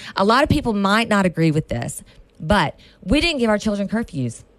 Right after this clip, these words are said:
None of them ever had a curfew. And a lot of my friends would say, "Well, why? <laughs> What?" You know, and it was because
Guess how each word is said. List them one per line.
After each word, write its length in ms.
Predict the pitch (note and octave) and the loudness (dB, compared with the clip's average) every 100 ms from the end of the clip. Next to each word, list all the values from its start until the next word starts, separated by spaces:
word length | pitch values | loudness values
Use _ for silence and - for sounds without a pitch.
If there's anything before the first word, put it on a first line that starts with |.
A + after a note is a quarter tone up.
| _ _ | _ _
None 260 | G3 G#3 B3+ | 0 2 4
of 100 | C4 | 2
them 160 | A#3 G#3 | 2 0
ever 160 | G3 G#3 | 0 2
had 180 | G3 | 2
a 40 | F#3 | 0
curfew. 500 | - C#4 - C#3+ - - | 0 -2 -2 -8 -8 0
And 240 | G3 F#3 - - | 0 0 -6 -8
a 80 | - | -2
lot 180 | G3 G#3 | 2 2
of 80 | B3 | 0
my 140 | C4 | -2
friends 640 | B3 F3+ D3+ C3+ D3 D#3+ - - - - | -4 -2 0 0 -2 -6 -10 -20 -16 -2
would 160 | F3+ | -2
say, 260 | - F#3 E3+ - | 0 0 0 -4
"Well, 260 | E3+ F#3+ - _ _ _ | -2 0 -2 _ _ _
why? 560 | E4+ F3 F#3+ F3+ F3+ B3+ D5+ | -12 -10 -6 0 2 2 -2
<laughs> 100 | - | 0
What?" 600 | A#3 - C#4 A4+ G5+ - | 2 4 4 2 0 -2
You 80 | F4+ | -2
know, 180 | D#4+ D4+ C#4 - - - - | 0 -2 -2 -8 -20 -12 -4
and 100 | B3+ | -2
it 60 | B3 | -2
was 140 | A#3+ | -2
because 720 | F#3+ B3 - D4 D4 D#3+ D3+ | -2 0 0 0 -2 -2 -4